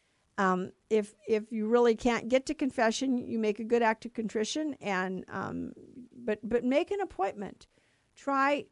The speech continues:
to make a perfect, you have to make a perfect act of contrition to have a mortal sin forgiven. And the problem is that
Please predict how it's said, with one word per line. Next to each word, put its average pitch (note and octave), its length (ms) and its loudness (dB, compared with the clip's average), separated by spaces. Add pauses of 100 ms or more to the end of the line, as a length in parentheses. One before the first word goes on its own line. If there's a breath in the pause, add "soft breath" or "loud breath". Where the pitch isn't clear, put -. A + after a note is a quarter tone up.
(140)
to B3 100 -10
make A3+ 200 0
a G#3+ 40 -2
perfect, B3 400 -4
you G#3+ 140 0
have B3 160 2
to D4 80 -4
make A#3+ 160 -2
a B3 60 -10
perfect B3+ 400 -2
act G3 260 -2
of - 100 -20
contrition G3+ 460 -4
to F#3 60 -2
have G3 160 -2
a F#3+ 40 -6
mortal G3 300 -2
sin F#3+ 300 -4
forgiven. G3 400 -4
And F3+ 80 -4
the F#3 40 -6
problem A#3 400 2
is G3 260 -2
that F3+ 300 0